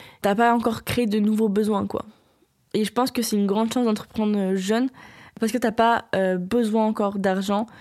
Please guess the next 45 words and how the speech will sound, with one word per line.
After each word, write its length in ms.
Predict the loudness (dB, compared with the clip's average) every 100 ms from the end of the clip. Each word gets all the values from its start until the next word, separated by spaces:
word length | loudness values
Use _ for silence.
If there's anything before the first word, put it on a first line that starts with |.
| -20 -10 -2
Même 80 | 0
quand 140 | 0
t'es 120 | 0
étudiant, 320 | -2 0 -2 -2
c'est 160 | -6
cool 160 | -4 -2
d'entreprendre 320 | 0 -2 -4
quand 60 | -2
t'es 100 | -4
étudiant 200 | -2 -4
parce 100 | -6
que 60 |
t'as 80 | -6
pas 120 | -4
encore 240 | -4 -2 -2
besoin 180 | -2
d'argent. 360 | -2 -2 -2 -4 -6 -20 -20 -8 -2
Et 60 |
t'as 140 | 0 2
pas 140 | 2
de 40 |
contraintes, 360 | 0 -2 -2 -2
en 60 | -2
fait, 100 | -2
t'as 140 | -2
pas 100 | 0
encore 200 | 0 0
de 280 | -2 -2 -2
responsabilité. 800 | -2 -2 -4 -2 -4 -4 -4 -4 -14 -20 -20 -2
Potentiellement, 460 | 0 2 2 2
il 20 | 2
y 20 |
a 20 |
aussi 140 | 0 -2
encore 220 | -2 -2
tes 120 | -2
parents 280 | -2 -2 -2
qui, 300 | -6 -10 -10
qui 160 | -12
t-, 280 | -16 -18 -16
qui 140 | -10 -4
t'aident 200 | -2 -2
financièrement. 540 | -4 -2 -2 0 0
Donc, 320 | 0 -2 -2
euh, 80 | -6